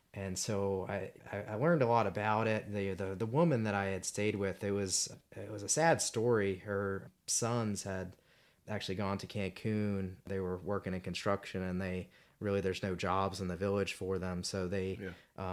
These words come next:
Speaker 1: um, they would go to Cancun to work construction, and her sons had actually died in a scaffolding collapse. So the, you know, the village had this, this honey operation, which they had worked hard to,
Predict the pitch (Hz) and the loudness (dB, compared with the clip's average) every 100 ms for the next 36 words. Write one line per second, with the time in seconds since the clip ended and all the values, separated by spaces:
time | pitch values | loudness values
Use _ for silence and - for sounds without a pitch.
0 | 90 90 87 92 92 98 90 - 92 90 | -4 -4 -4 -2 -2 0 -2 -2 -6 -2
1 | 110 107 95 87 90 87 - 107 - 98 | -2 -2 -2 -4 -4 -4 0 0 -2 -4
2 | 95 90 87 - 107 101 95 95 - 92 | -4 -4 -6 -2 -2 -2 -4 -6 -6 -6
3 | 87 90 95 95 92 - - 117 117 87 | -4 -4 -4 -4 -6 -4 0 2 0 -4
4 | 85 92 - - 82 82 87 - - - | -6 -8 -10 -6 -4 -2 -4 -2 -2 -2
5 | - - - 95 92 90 87 98 92 90 | -8 -8 -4 -2 -2 -2 -4 -6 -4 -6
6 | - 87 90 85 90 160 139 104 104 90 | -8 -8 -6 -2 6 8 8 4 -2 -4
7 | 95 - - 92 - 117 113 98 98 101 | -2 -4 -4 -6 -4 -2 0 -2 -4 -8
8 | 95 95 95 - 90 87 104 101 101 92 | -4 -2 -2 -2 -6 -2 0 0 0 -2
9 | - 98 92 95 90 - 87 | -4 -6 -2 -2 -2 -4 -4